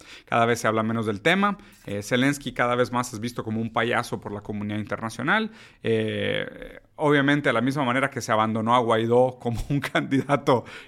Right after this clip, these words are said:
que, que, por cierto, ese tipo, qué payaso, ¿eh? De la misma manera que se abandonó a Guaidó, que Estados Unidos abandonó a Guaidó cuando le, ya no le era viable, ni práctico, ni conveniente, creo que lo mismo va a pasar con Zelensky. Muy probablemente va a pasar exactamente lo mismo.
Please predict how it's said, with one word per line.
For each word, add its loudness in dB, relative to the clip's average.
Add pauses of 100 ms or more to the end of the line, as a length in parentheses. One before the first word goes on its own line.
que, -4
que, -12
por -4
cierto, 0
ese 0
tipo, -2
qué -4
payaso, 2
¿eh? -2
De -4
la 2
misma 0
manera 0
que -10
se -6
abandonó 0
a 2
Guaidó, -2 (220)
que -8
Estados -2
Unidos 0
abandonó 2
a 4
Guaidó 0
cuando -4
le, -6
ya -2
no -2
le -2
era 2 (320)
viable, 6
ni 4
práctico, 0
ni -2
conveniente, -4
creo 8
que 0
lo 4
mismo 2
va 2
a -8
pasar -4
con -6
Zelensky. -8
Muy 4
probablemente 4
va 4
a 0
pasar 0
exactamente -2
lo -6
mismo. -2